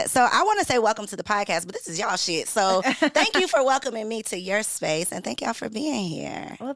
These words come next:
Speaker 2: thank you. Thank you for trusting us with your
Speaker 1: Yes,
Speaker 2: podcast.
Speaker 1: yes.
Speaker 2: Welcome to L A.
Speaker 1: Thank you. Thank you for welcoming me with open arms. This space is beautiful.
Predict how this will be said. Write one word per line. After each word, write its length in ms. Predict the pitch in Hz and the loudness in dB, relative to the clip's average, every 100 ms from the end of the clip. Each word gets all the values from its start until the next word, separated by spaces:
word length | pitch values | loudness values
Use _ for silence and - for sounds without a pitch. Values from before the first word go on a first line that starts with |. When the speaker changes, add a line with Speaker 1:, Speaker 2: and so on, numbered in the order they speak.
| - | -8
Speaker 2:
thank 320 | 370 466 - | -10 -10 -10
you. 140 | 165 | -10
Thank 180 | 180 208 | -8 -8
you 60 | 247 | -6
for 100 | 226 | -6
trusting 480 | - 175 - 190 180 | -4 -6 -6 -10 -8
us 260 | 220 - | -10 -12
with 120 | 202 | -14
your 120 | 240 330 | -12 -10
Speaker 1:
Yes, 120 | 302 | -8
Speaker 2:
podcast. 960 | 160 165 160 156 165 254 - - - - | -8 -8 -10 -8 -10 -10 -12 -12 -16 -16
Speaker 1:
yes. 300 | - - - | -16 -14 -10
Speaker 2:
Welcome 280 | 180 208 185 | -10 -10 -12
to 140 | - | -12
L 160 | 175 165 | -10 -8
A. 380 | 160 185 269 - | -8 -8 -10 -4
Speaker 1:
Thank 320 | 247 349 - | -4 -4 -4
you. 220 | 220 180 | -2 -2
Thank 220 | 190 262 | -2 -6
you 80 | 247 | -4
for 120 | 220 | -2
welcoming 380 | 190 190 190 180 | -2 -2 -4 -6
me 140 | 175 | -6
with 160 | 160 - | -6 -6
open 220 | 139 - 127 | -8 -8 -4
arms. 320 | 165 165 165 160 | -2 -2 -2 -6
This 160 | 151 | -10
space 320 | - 165 170 - | -6 -4 -4 -8
is 160 | 139 | -10
beautiful. 640 | - 156 185 185 - 180 | -8 -2 0 0 0 0